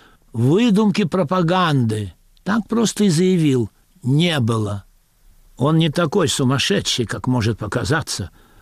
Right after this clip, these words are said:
Автоматически он продолжает работать в том же режиме,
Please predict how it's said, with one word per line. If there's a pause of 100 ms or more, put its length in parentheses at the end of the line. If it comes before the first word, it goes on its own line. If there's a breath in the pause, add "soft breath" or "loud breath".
(100)
Автоматически
он
продолжает
работать
в
том
же
режиме,